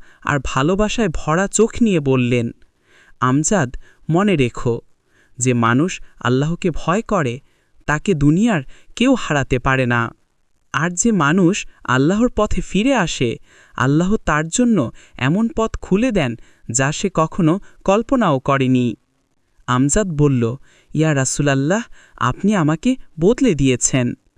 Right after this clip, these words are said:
আমি কি আপনার জন্য দোয়া করতে পারি?" নবীজি মুচকি হেসে বললেন, "আমার উম্মতের জন্য দোয়া করো, কারণ আমার হৃদয় তাদের জন্যই ব্যাকুল।"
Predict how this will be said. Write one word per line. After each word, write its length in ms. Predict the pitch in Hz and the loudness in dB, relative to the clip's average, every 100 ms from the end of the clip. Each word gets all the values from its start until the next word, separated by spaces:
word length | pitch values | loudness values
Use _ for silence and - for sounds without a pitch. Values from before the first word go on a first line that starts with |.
| _ _ _ - | _ _ _ -2
আমি 240 | 131 160 | 2 2
কি 120 | 170 | 2
আপনার 320 | 175 - 185 | -2 0 -2
জন্য 260 | 185 220 240 | 0 0 0
দোয়া 260 | 160 156 190 | 2 2 2
করতে 320 | 240 - 285 | -2 -2 -2
পারি?" 400 | 302 302 185 - _ _ _ _ _ _ - | 0 0 -2 -4 _ _ _ _ _ _ 2
নবীজি 420 | 156 190 226 226 | 2 2 2 2
মুচকি 440 | 156 185 - - | 2 2 0 -2
হেসে 300 | 185 180 - | 0 0 -2
বললেন, 520 | 143 139 147 135 117 - - _ _ _ _ _ - | 0 2 4 2 0 -4 -12 _ _ _ _ _ -4
"আমার 340 | 147 185 202 | 0 2 2
উম্মতের 460 | 160 160 202 - 208 | 2 2 2 2 -2
জন্য 360 | 143 147 131 | 0 2 2
দোয়া 280 | 131 139 139 | 2 2 2
করো, 400 | 135 131 123 123 - _ _ _ - | 2 0 2 -2 -8 _ _ _ -4
কারণ 280 | 139 147 151 | -2 0 0
আমার 280 | 127 151 | 0 0
হৃদয় 420 | 139 127 143 190 131 - - - | 0 0 2 0 -2 -10 -20 -4
তাদের 300 | 139 143 214 196 | -4 0 -2 0
জন্যই 400 | 143 120 120 117 | 0 2 0 0
ব্যাকুল।" 560 | 127 127 - 120 117 | -2 -2 -2 -2 -2